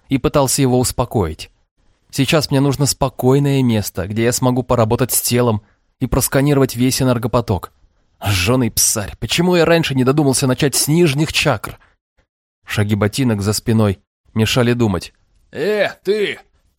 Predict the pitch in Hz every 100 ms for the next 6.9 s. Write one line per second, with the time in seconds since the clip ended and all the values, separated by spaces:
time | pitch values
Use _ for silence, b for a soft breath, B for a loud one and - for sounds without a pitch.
0 | _ _ - 110 104 107 101 - 120 123
1 | 101 - 107 120 143 120 - 143 127 131
2 | 117 - 92 - _ _ _ _ _ _
3 | 123 120 170 196 220 160 - 165 175 202
4 | 143 120 - 160 135 139 147 165 135 -
5 | - 98 107 113 104 101 123 123 - 101
6 | 98 113 107 110 101 107 123 117